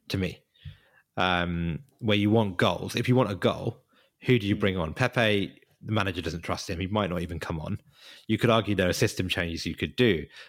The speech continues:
Speaker 1: but if Eddie, you know, can't do it, if Eddie's out, if one of these players are injured, for example, the whole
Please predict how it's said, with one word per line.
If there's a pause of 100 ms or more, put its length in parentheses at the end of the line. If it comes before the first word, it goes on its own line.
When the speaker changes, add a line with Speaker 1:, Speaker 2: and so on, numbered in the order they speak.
(140)
Speaker 1:
but (460)
if
Eddie, (500)
you
know, (100)
can't
do
it,
if
Eddie's
out,
if
one
of
these
players
are
injured,
for
example, (1600)
the
whole